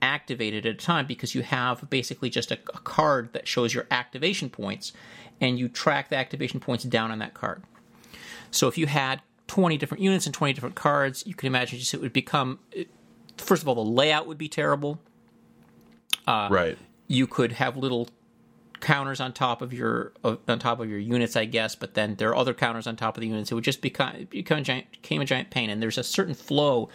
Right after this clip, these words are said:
Speaker 1: to that, um, to that mechanic that, uh, I think for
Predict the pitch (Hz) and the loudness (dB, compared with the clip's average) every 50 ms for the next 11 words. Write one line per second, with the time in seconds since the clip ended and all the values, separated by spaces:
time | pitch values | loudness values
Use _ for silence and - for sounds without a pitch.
0 | - - - - - - 135 120 117 131 117 113 110 - - _ _ _ - - | -16 -20 -20 -16 -2 0 0 2 4 2 2 2 0 -2 -6 _ _ _ -20 -20
1 | - _ _ _ - 123 117 117 117 110 - 175 196 220 - _ _ _ _ - | -20 _ _ _ -2 0 0 0 0 -2 -4 -6 -10 -12 -14 _ _ _ _ -20
2 | _ - - - 139 120 123 110 110 - _ _ _ _ _ _ _ _ _ _ | _ -6 0 2 2 4 4 2 0 -2 _ _ _ _ _ _ _ _ _ _
3 | _ _ _ _ _ _ _ - - _ _ - 123 - - - 190 196 175 131 | _ _ _ _ _ _ _ -20 -20 _ _ -6 -4 -4 0 2 2 4 4 0
4 | 101 85 - - - - _ - - - - - _ _ - 120 127 117 110 110 | -2 -6 -10 -14 -18 -20 _ -20 -20 -20 -20 -20 _ _ -6 0 2 4 4 4
5 | 107 110 117 - - - - - - 113 113 - - - 120 131 - - 135 123 | 2 0 -2 -4 -8 -16 -18 -4 -2 0 0 0 -2 -2 -4 -2 0 0 0 0
6 | - - 131 113 - | 0 0 -2 -2 -2